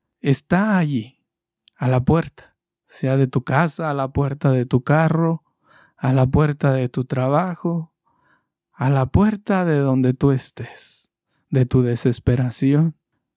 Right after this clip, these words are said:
de tu sufrimiento, está a la puerta de tu situación.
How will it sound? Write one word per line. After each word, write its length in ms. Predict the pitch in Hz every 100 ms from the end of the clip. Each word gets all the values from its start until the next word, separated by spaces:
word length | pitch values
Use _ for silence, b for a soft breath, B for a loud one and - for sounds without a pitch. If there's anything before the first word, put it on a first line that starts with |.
| _ _
de 720 | 139 120 117 110 110 110 123 -
tu 140 | - 120
sufrimiento, 960 | - 120 123 120 135 151 139 - - _ _ _ b _
está 300 | 117 - 147
a 60 |
la 120 | 156 135
puerta 380 | 143 143 139
de 120 | 127 120
tu 140 | 131
situación. 640 | - 127 120 - 135 -